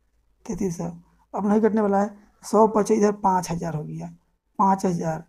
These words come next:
ठीक है, पाँच हज़ार। अब मतलब कि अब हो गया उस कैंप में व्यक्ति की संख्या जो हुआ ना, व्यक्ति की संख्या पाँच हज़ार,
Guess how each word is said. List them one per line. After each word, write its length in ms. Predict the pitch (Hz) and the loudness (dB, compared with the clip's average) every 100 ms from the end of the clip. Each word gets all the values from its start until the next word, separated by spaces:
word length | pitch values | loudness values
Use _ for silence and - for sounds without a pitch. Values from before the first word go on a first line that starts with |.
| _ _ - | _ _ -10
ठीक 140 | 208 | -2
है, 60 | 247 247 _ _ - | -2 -2 _ _ 4
पाँच 280 | 220 254 | 6 6
हज़ार। 220 | 226 233 240 | 4 4 6
अब 500 | 196 226 233 226 240 _ - - - - | 6 6 4 -2 -6 _ -20 -18 -14 -4
मतलब 260 | 202 226 | 0 4
कि 80 | 220 | 4
अब 220 | 233 240 | 6 6
हो 100 | 220 | 8
गया 120 | 240 240 | 6 6
उस 160 | 233 - - | 4 2 4
कैंप 260 | 240 262 | 6 8
में 380 | 220 190 240 320 - _ _ - | 6 4 4 0 -10 _ _ 2
व्यक्ति 380 | 170 208 - | 4 4 4
की 100 | 294 | 2
संख्या 300 | 226 233 254 | 4 4 6
जो 160 | 247 240 | 6 8
हुआ 140 | 247 254 | 6 4
ना, 220 | 170 226 - _ _ _ _ - | 2 0 -6 _ _ _ _ -4
व्यक्ति 300 | 185 185 247 | -2 4 6
की 60 | |
संख्या 260 | 208 190 190 | 6 4 0
पाँच 360 | - 220 226 | 4 6 6
हज़ार, 280 | 185 160 165 | 4 0 -2